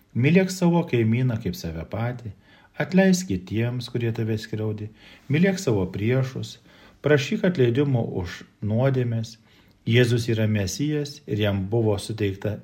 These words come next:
teisė atleisti kitiems. Atgaila už nuodėmes yra būtina, nebūkime veidmainiški, neteiskite kitų. Dievo karalystė arti. Šią karalystę paveldės neturtingieji ir galingieji,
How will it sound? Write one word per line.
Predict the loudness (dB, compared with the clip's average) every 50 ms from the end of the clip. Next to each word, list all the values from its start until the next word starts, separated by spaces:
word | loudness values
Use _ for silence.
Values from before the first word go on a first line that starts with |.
| -8 -4
teisė | -2 0 0 0 -2 -4 -6 -6
atleisti | -4 -4 -4 -4 -4 -6 -8 -10 -12 -10
kitiems. | -8 -8 -8 -8 -6 -4 -4 -4 -4 -6 -10 -14 -16 -20 _ _ _ -20 -20 -20 -20 -20 -20 -16 _ 0
Atgaila | 0 0 2 2 2 4 6 6
už | 6 6 4 2 0
nuodėmes | 0 0 0 0 0 2 2 0 0 0
yra | -2 -2 -2
būtina, | -2 -4 -4 -6 -4 -4 -4 -2 -2 -2 -4 -4 -8 -12 -16 -20 _ _ -20 _ -4
nebūkime | -2 -2 0 0 0 -2 -2 -2 0 0 0 2 2
veidmainiški, | 0 0 0 0 0 0 0 0 0 0 -2 -2 -4 -6 -10 -12 -12 -12 -12 -18 -20 -20 -20 _ _ -4
neteiskite | -2 -2 2 4 4 4 4 2 -2 -8 -8 -8 -8 -2 -2 -2 -2
kitų. | -2 -4 -6 -6 -4 -4 -2 -2 0 0 -2 -4 -8 -10 -16 -20 -20 -20 -20 -20 _ -4
Dievo | -2 4 6 8 8 8 6 2 4
karalystė | 2 2 2 2 2 0 -2 -2 -4 -6 -8 -8 -10 -10 -4 -2
arti. | -2 -2 -2 -4 -6 -2 0 0 0 0 -4 -8 -14 -20 -20 -20 -20 -20 -20 -20
Šią | -8 0 4 4 4 4
karalystę | 4 4 4 6 4 4 2 2 2 0 2
paveldės | 2 2 2 4 4 2 2 2 2 0 0 0
neturtingieji | -2 -2 0 0 0 0 0 -2 -4 -2 0 2 2 2 2
ir | 2 2
galingieji, | 2 2 2 2 2 2 2 0 0 0 0